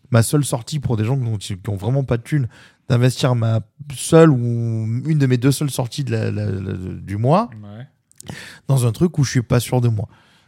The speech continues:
Speaker 1: Donc, euh, du coup, peut-être des gens aussi vont
Speaker 2: Mm.
Speaker 1: déserter des fois, bah, les cinés pour faire d'autres trucs, euh,
Speaker 2: Ouais.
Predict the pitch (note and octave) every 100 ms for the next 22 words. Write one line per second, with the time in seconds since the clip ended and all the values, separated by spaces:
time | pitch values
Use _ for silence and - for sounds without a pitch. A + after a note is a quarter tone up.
0 | _ A#2 G2+ A2+ A2 G#2+ G#2+ G#2+ G#2+ G#2
1 | A2 F3 C#3 D3+ C#3+ B2+ B2+ D#3 B2+ -
2 | G#2+ A2 A#2 A#2+ B2 - C3+ A2 A#2+ B2
3 | G#2+ G2+ - A2 D3+ D3+ G#2+ - D2 G#2+
4 | - - E3+ - A2+